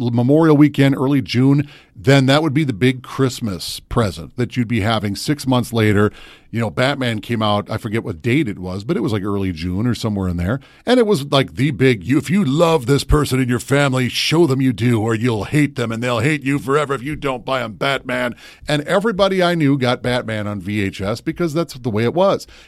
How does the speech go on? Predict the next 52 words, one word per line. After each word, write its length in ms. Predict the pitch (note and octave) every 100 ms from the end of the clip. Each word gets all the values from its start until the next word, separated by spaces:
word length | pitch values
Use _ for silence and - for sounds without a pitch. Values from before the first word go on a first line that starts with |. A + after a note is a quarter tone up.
| -
And 120 | D3+
it 40 |
was 140 | C#3 C3+
six 240 | D#3 -
months 260 | C3+ C3 C#3+
after 360 | D3 C#3+ G#2+
that, 500 | G2 F#3 G3+ B2 - -
about 240 | B2 A#2
a 40 |
year 320 | G2 G#2+ E3 C#3+
after 240 | B2 B2+
it 60 | G#2
had 100 | -
come 160 | B2
out 140 | A2+ G#2+
in 80 |
theaters, 500 | - G3 D3+ G2 C3 - - -
that 120 | A#3+
it 40 | G#3
might 200 | F#3 D3
be 120 | D#3
on 220 | D3 C#3+
H 300 | A#2+ A#2+ -
B 120 | C#3+
O 100 | D#3+
or 160 | D3+ C3
Showtime 600 | - D#3 - C3+ B2+ A#2+
or 80 | A#2
whatever, 480 | A2+ A2 A2 A2 A2 - _
and 160 | C#3+ C#3+
even 180 | E3 C3+
longer 420 | B2+ C3 C3 A#2
than 220 | G2 G#2
that, 240 | B2 C#3 G2+
like, 160 | G#2
at 80 | G#2+
least 360 | A2 D3+ E3+ -
two 200 | - A3
years 300 | D#3+ G#2+ G2+
before 280 | A2 - A2+
you 80 |
might 240 | A2 B2+ A#2+
see 200 | - D3
it 80 | A#2
on 100 | G#2
the 120 | A2
N 180 | A#2+ A2
B 140 | G#2+
C 340 | F#2+ B2 G#2+ F#2
Sunday 380 | - C#3 A#2
Night 180 | A#2 B2
Movie. 380 | A2+ B2 A2 G#2